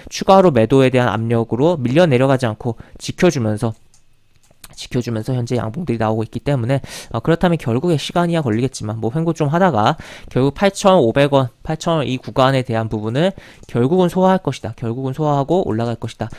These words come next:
그래서 일찍 매수를 한다면 선취적인 관점으로 보는 게 되는 거고, 만약에 여기를 넘기는 걸 확인하고 본다면 좀 더 어떻게 보면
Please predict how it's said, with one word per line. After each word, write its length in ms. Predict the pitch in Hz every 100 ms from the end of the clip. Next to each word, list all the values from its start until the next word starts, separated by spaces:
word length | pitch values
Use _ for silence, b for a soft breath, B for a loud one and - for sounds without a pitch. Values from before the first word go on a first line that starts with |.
| B
그래서 200 | 113 120 B B
일찍 500 | 180 - 185 180 175
매수를 340 | 113 113 127 147
한다면 360 | 143 131 156
선취적인 460 | 175 180 - 180 180
관점으로 380 | 135 113 123 135
보는 240 | 120 117
게 80 | 135
되는 240 | 123 110
거고, 300 | 131 104 120 - B -
만약에 240 | 110 117
여기를 440 | 110 113 139 185 -
넘기는 360 | 113 135 147
걸 140 | 120 123
확인하고 380 | 165 170 160 -
본다면 580 | 113 104 104 135 190 220 _ _ _ _ _ _ _ _
좀 200 | - 143
더 420 | 147 151 147 - -
어떻게 240 | - - 120
보면 300 | 117 117